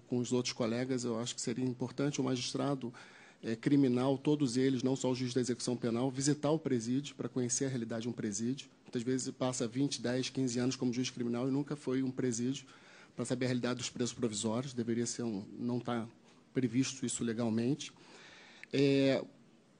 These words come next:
é, o, o C N J, agora o plenário, recentemente, a conselheira Maria Tereza tá presente aqui, participou da votação, entendeu de não expandir o prazo de mais de vinte e quatro horas pra realização da apresentação do preso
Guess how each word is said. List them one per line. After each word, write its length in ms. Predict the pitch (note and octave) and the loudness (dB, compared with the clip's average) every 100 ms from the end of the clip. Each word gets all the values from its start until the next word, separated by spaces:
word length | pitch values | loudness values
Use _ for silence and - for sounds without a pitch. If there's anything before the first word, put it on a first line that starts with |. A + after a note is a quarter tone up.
| - - - - | -20 -20 -20 0
é, 60 | C#3 | 6
o, 440 | D3 - D#3 D3+ | 6 6 4 4
o 80 | C3+ | 2
C 140 | - D#3+ | 6 8
N 100 | C#3+ | 8
J, 300 | D3 D3 C#3 | 8 6 4
agora 200 | C3+ C#3 | 4 4
o 40 | |
plenário, 440 | C#3+ C#3 C#3 D3 | 4 4 4 4
recentemente, 680 | C3+ C#3 D#3 - C3 C#3 D3+ | 4 4 2 2 4 4 2
a 20 | |
conselheira 420 | C3+ C3 C3 B2+ A#2+ | 0 0 0 0 0
Maria 240 | A#2+ B2+ | 0 0
Tereza 300 | B2 B2 B2 | -2 -2 -2
tá 120 | B2 | -2
presente 480 | A#2 A#2+ A#2 B2+ A#2+ | -4 -2 -2 -2 -2
aqui, 200 | A2+ C#3 | 0 0
participou 380 | C#3+ A#2+ - B2 | 0 -4 -4 -2
da 120 | A#2+ | -2
votação, 600 | A#2+ B2 B2 - C3 D#3 - - - - | -2 0 -2 0 2 0 -2 -16 -6 2
entendeu 640 | C#3+ D3 C#3+ C3+ D3+ D3+ - | 4 6 6 8 6 4 -2
de 520 | C3+ D3 D3 C#3+ A#2 | -2 2 6 6 4
não 240 | C#3 D#3+ F#3 | 4 6 6
expandir 500 | - E3 C3+ C3 D3 | 6 4 4 4 2
o 80 | |
prazo 380 | - C3 C3+ B2+ | 2 4 4 4
de 80 | A#2+ | 2
mais 160 | B2+ C3+ | 4 4
de 60 | |
vinte 160 | C3 C3 | 4 2
e 40 | |
quatro 320 | - A#2 - | 4 2 4
horas 300 | B2 B2 A#2+ | 4 4 2
pra 140 | - A#2 | 0 0
realização 440 | A#2 A2+ A2+ B2+ | 2 2 0 2
da 100 | B2 | 0
apresentação 500 | A#2 A#2 A#2+ A#2+ C3 | 0 -2 -2 0 2
do 100 | B2+ | 2
preso 540 | B2+ C#3 C3+ C3 A#2+ | 2 6 6 6 4